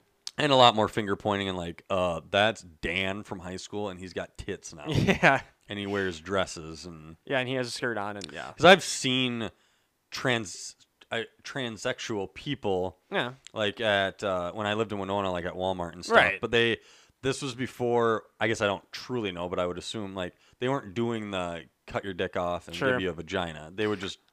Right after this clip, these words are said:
Speaker 1: dress like a woman.
Speaker 2: Yeah,
Speaker 1: They
Speaker 2: yeah,
Speaker 1: liked
Speaker 2: yeah.
Speaker 1: to dre-, they liked it. They
Speaker 2: Yeah.
Speaker 1: liked dressing like a woman.
Speaker 2: Right.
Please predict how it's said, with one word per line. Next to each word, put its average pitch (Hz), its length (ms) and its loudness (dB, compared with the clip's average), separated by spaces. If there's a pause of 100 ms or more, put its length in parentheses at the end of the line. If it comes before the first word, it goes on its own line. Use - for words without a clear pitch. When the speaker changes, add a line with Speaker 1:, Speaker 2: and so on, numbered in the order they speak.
Speaker 1:
dress 78 280 -8
like 92 100 -6
a 120 60 -2
woman. 147 260 -2
Speaker 2:
Yeah, 139 240 4
Speaker 1:
They 110 60 -2
Speaker 2:
yeah, 107 80 -2
Speaker 1:
liked 101 100 -2
Speaker 2:
yeah. 95 60 -8
Speaker 1:
to 95 100 -10
dre-, 95 200 -8 (360)
they 113 80 2
liked 131 380 6
it. 73 260 -12
They 95 80 -6
Speaker 2:
Yeah. 123 100 0
Speaker 1:
liked 107 260 0
dressing 95 340 -4
like 87 160 -8
a 92 40 -4
woman. 98 340 -4
Speaker 2:
Right. 107 200 -12